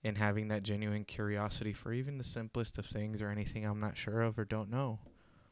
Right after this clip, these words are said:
And I think that's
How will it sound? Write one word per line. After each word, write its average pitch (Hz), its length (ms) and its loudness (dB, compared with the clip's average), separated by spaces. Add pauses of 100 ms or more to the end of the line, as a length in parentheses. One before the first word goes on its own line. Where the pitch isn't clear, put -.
(1000)
And 98 420 4
I 107 200 4
think 104 280 2
that's - 380 2